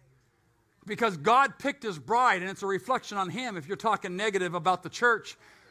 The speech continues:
'cause it's the bride of Christ. Because God's coming back for his bride, whether you like the bride or not. We don't have that option. That's not in the cards of humanity that we pick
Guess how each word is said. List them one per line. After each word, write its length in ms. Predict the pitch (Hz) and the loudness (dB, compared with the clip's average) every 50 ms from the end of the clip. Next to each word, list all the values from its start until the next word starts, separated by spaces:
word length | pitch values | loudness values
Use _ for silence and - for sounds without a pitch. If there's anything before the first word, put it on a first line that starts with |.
| _ - | _ -4
'cause 140 | - 214 208 | -4 -2 -2
it's 120 | 208 - | -2 -2
the 100 | - 220 | -2 0
bride 260 | 175 208 233 233 233 233 | 2 6 4 6 4 2
of 60 | - | 0
Christ. 520 | - 277 311 320 208 - - - - - _ _ _ _ _ _ _ _ _ _ _ _ _ _ _ _ _ _ _ _ _ _ _ - | 4 4 4 4 4 -2 -10 -16 -18 -20 _ _ _ _ _ _ _ _ _ _ _ _ _ _ _ _ _ _ _ _ _ _ _ -8
Because 240 | 208 202 240 220 170 | -4 -2 -2 0 4
God's 260 | 185 262 277 285 - | 4 4 4 4 2
coming 220 | - 277 269 247 | -2 -4 -2 2
back 200 | 233 262 262 254 | 4 4 4 4
for 160 | - 247 254 | 2 0 0
his 140 | 226 190 160 | 0 0 0
bride, 480 | 156 135 214 240 269 277 254 185 143 139 | 0 4 4 6 6 6 6 4 2 -2
whether 440 | 160 190 208 208 208 196 175 - - _ _ _ _ _ _ _ _ _ _ _ _ _ _ _ _ _ _ - | -4 -4 -2 -2 -2 -2 -4 -6 -8 _ _ _ _ _ _ _ _ _ _ _ _ _ _ _ _ _ _ -6
you 160 | 131 156 175 | -4 -2 0
like 320 | 175 190 214 254 247 - | 4 6 4 4 4 2
the 80 | - 247 | -4 -2
bride 320 | 196 226 240 240 247 240 | 0 2 2 2 2 2
or 100 | 226 214 | 0 0
not. 360 | 208 220 262 285 214 147 - _ _ _ _ _ _ _ _ _ _ _ _ _ _ _ _ _ _ _ _ _ _ _ _ _ _ _ _ _ _ _ _ _ _ _ _ _ _ _ _ _ _ - | 0 2 2 2 2 0 -6 _ _ _ _ _ _ _ _ _ _ _ _ _ _ _ _ _ _ _ _ _ _ _ _ _ _ _ _ _ _ _ _ _ _ _ _ _ _ _ _ _ _ 0
We 120 | - 190 240 | 2 4 4
don't 180 | 254 254 220 | 4 4 6
have 260 | 214 247 269 277 226 214 | 8 8 8 8 6 4
that 220 | 233 220 202 - _ _ _ - | 2 2 2 0 _ _ _ 2
option. 560 | 190 208 196 180 - - - 170 127 - - _ _ _ _ _ _ _ _ _ _ _ _ _ _ _ _ _ _ _ _ _ _ _ _ - | 4 4 4 2 0 -10 -14 -14 -14 -16 -20 _ _ _ _ _ _ _ _ _ _ _ _ _ _ _ _ _ _ _ _ _ _ _ _ -2
That's 260 | 196 214 214 - 240 | -2 -2 -2 0 2
not 240 | 247 247 247 247 240 | 4 4 4 4 0
in 140 | 254 247 | -6 -6
the 80 | 240 226 | -6 -8
cards 520 | - - - 233 240 247 240 226 208 151 | -8 -4 2 4 6 6 6 4 2 0
of 160 | - 208 196 - | -6 -10 -8 -8
humanity 600 | - 233 214 214 226 226 247 254 240 185 - 185 | -6 -6 -2 0 2 2 2 2 -2 -4 -6 -4
that 160 | 175 196 196 | -2 -2 -2
we 140 | 190 214 202 | -2 -4 -10
pick 400 | - - - 247 226 - - | -8 -4 -2 -2 -2 -2 -4